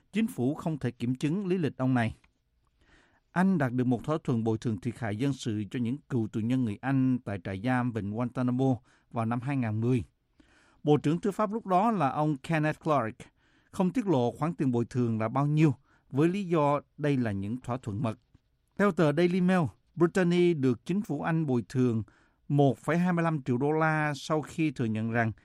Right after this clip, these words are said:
các nhân viên Ngoại vụ Anh hoặc có biết hoặc đồng lõa trong việc ông Brittany bị ngược đãi trong tù. Phát ngôn viên của Thủ tướng Anh từ chối bình luận về chi tiết về bất kỳ khoản bồi thường nào và về việc chính phủ có theo dõi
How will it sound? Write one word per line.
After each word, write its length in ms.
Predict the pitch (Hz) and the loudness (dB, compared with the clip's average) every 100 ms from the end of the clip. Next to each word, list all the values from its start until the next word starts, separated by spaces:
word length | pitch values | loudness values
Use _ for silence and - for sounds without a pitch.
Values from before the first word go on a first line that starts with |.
| _ | _
các 120 | 170 | -4
nhân 180 | 170 165 | 0 0
viên 200 | 135 143 | 0 -2
Ngoại 160 | 127 107 | -2 -4
vụ 220 | 110 110 - | -4 -6 -4
Anh 220 | 139 147 113 _ _ _ - | 0 0 -2 _ _ _ -2
hoặc 180 | 135 - | -2 0
có 160 | 165 | -2
biết 240 | 185 220 254 _ _ _ - | 2 2 0 _ _ _ -2
hoặc 200 | 143 131 | 0 2
đồng 220 | 147 131 | 2 4
lõa 240 | 117 104 165 | 4 2 0
trong 140 | 185 143 | -2 0
việc 180 | 120 - | -2 -2
ông 120 | 139 | -4
Brittany 480 | - 139 139 139 139 | -2 -4 0 0 0
bị 140 | 123 104 | 0 -2
ngược 240 | 104 101 | -4 -4
đãi 160 | 104 123 | -6 -4
trong 180 | 147 | -6
tù. 260 | 127 135 117 - _ _ _ _ _ _ _ _ _ | -2 0 0 -4 _ _ _ _ _ _ _ _ _
Phát 120 | - | -2
ngôn 240 | 180 170 143 | 0 0 2
viên 180 | 156 | 0
của 120 | 135 139 | 0 -4
Thủ 140 | 127 | -6
tướng 220 | - 165 | -4 -4
Anh 260 | 170 151 143 - | 0 0 -2 0
từ 200 | 143 123 | 2 2
chối 220 | - 175 | 2 0
bình 220 | 185 127 | 2 2
luận 240 | 117 113 110 | 2 0 0
về 120 | 113 | -2
chi 200 | - 147 | -4 -6
tiết 360 | - 190 233 | -4 -4 -4
về 140 | - 117 | -4 -4
bất 280 | 160 208 - | -4 -10 -6
kỳ 180 | 127 110 | -4 -4
khoản 240 | - 143 | -4 -4
bồi 140 | 123 | -4
thường 240 | 110 117 107 | -4 -4 0
nào 240 | 120 113 - _ _ _ - | 0 0 -4 _ _ _ -4
và 120 | 135 | 0
về 160 | 123 127 | 2 0
việc 240 | 113 113 | 0 -2
chính 160 | - 190 | -4 -6
phủ 340 | - 113 143 | -4 -4 -4
có 180 | - 147 175 | -4 -6 -4
theo 140 | 151 | -4
dõi 200 | 113 107 | -2 -4